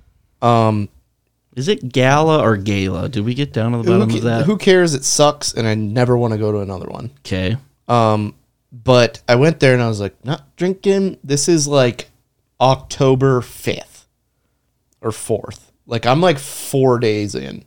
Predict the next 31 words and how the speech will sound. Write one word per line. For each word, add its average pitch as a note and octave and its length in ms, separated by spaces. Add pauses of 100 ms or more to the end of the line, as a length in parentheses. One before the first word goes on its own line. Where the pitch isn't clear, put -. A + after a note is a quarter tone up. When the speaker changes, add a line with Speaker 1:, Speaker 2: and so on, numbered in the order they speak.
(140)
Speaker 1:
Three C#3+ 240
days G#2+ 300
in, - 160
if - 140
you G#2+ 80
count G2 320
me G2+ 120
getting G2 220
shit-faced - 580
on B1 120
October - 320
first. - 320 (420)
Speaker 2:
I, G2 120
and G2+ 200
I G2 120
am. G2 280
I F#2 100
am F#2+ 120
counting D#2+ 320
that. - 240 (260)
Speaker 1:
Okay. B2+ 300 (260)
But A#2+ 180
so C#3 160
I A#2+ 140
would A#2 120
have A#2+ 180
to - 60
go A#2+ 120
past G2 380
Halloween - 500 (640)
or A#2+ 200